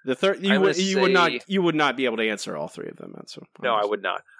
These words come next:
Speaker 2: Uh, I, I'm pretty sure the first one is just spice racks.
Speaker 1: Is that your final answer?
Speaker 2: Yes.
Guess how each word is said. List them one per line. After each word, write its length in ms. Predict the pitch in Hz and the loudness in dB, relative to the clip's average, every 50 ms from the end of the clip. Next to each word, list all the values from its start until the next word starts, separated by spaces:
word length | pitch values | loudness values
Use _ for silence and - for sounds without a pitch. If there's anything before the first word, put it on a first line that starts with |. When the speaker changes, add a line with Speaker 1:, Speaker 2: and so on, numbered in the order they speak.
| - - | -8 -4
Speaker 2:
Uh, 200 | - 110 107 98 | 0 0 0 0
I, 380 | - - 98 104 - - 110 98 | -2 -6 -8 -6 -6 -4 -4 -4
I'm 100 | 120 117 | -4 -4
pretty 320 | - - - - 233 254 | -6 -6 -4 -2 0 0
sure 140 | 220 - 156 | 0 0 0
the 100 | 127 120 | 0 0
first 300 | - - 135 127 - - | 0 0 0 0 0 0
one 80 | 123 110 | -2 -2
is 100 | 104 98 | -2 -2
just 160 | 113 110 - | -4 -4 -4
spice 360 | - - 117 113 110 - - | -4 -2 -2 -2 -2 -2 -4
racks. 420 | 95 92 92 - - - - - - _ _ _ _ _ _ _ _ - | -4 -4 -4 -6 -8 -10 -14 -16 -16 _ _ _ _ _ _ _ _ -10
Speaker 1:
Is 80 | - | -6
that 60 | - 101 | -6 -6
your 100 | 98 - | -4 -4
final 240 | 110 101 101 98 | -4 -4 -4 -4
answer? 240 | - 104 - - - - _ _ _ _ _ _ _ _ - | -6 -6 -6 -8 -10 -12 _ _ _ _ _ _ _ _ -6
Speaker 2:
Yes. 400 | 110 107 92 - - - - | -4 -2 -2 -4 -6 -12 -16